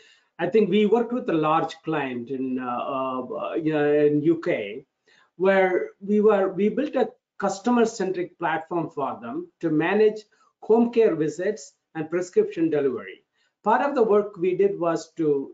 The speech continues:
deliver drugs on time and, uh, plan the visit such a way that the injectables are, uh, arriving at the right time, uh, nurses are arriving at the right time,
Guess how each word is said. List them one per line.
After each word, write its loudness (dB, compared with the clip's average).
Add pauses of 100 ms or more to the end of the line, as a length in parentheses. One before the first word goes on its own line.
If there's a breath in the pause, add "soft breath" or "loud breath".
deliver 2
drugs -2
on -4
time -6 (400)
and, 4
uh, -2 (100)
plan 0
the 4
visit 2
such -8
a -4
way -2
that -4 (100)
the -6 (360)
injectables 0
are, -4 (100)
uh, 0 (140)
arriving 2
at -4
the -4
right -2
time, -6 (360)
uh, 0
nurses 0
are -2
arriving 0
at -6
the -8
right -6
time, -10